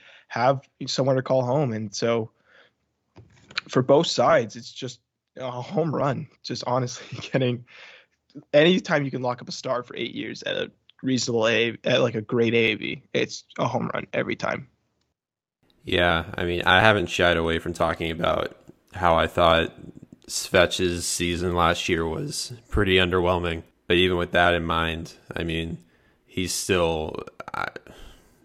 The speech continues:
Speaker 2: he's still on track to be a star. And for, for that dollar amount and that length, I mean, you're eating up four years of U F A,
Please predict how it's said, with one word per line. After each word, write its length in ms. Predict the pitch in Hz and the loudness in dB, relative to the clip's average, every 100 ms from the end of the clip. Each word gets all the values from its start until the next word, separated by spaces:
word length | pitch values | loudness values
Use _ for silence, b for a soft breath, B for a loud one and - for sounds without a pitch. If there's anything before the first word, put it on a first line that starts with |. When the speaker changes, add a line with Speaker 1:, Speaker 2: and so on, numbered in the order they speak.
| - | -20
Speaker 2:
he's 220 | - 95 | -8 -6
still 240 | - 107 92 | -2 0 2
on 320 | 85 85 82 | 0 -2 -6
track 340 | - 87 82 - | 0 2 4 2
to 80 | |
be 120 | 82 78 | -2 -2
a 80 | |
star. 500 | 82 - 85 78 76 - _ - | -4 -4 -2 -2 -4 -10 _ -4
And 480 | 85 87 85 82 - b b b b b b _ _ - - | 0 0 0 -6 -12 b b b b b b _ _ -20 -20
for, 380 | - 101 92 87 | -4 2 2 2
for 240 | - 98 | 2 2
that 240 | 92 92 - | 6 4 4
dollar 380 | 85 82 85 82 | 4 4 2 0
amount 300 | 82 82 - | 0 0 -2
and 180 | 85 | -2
that 240 | 82 80 87 | 0 0 -2
length, 600 | 82 82 82 - - - _ - | -2 -4 -6 -12 -20 -20 _ -8
I 60 | - | -4
mean, 220 | 85 82 | -2 -2
you're 140 | 82 | -2
eating 320 | - 92 92 87 | 0 0 2 0
up 120 | - | -2
four 320 | - 95 87 | -4 0 0
years 340 | 87 87 85 | 0 0 0
of 120 | 82 80 | -4 -4
U 260 | 92 87 | 0 0
F 160 | 87 - | 0 0
A, 400 | 87 85 82 | 0 2 0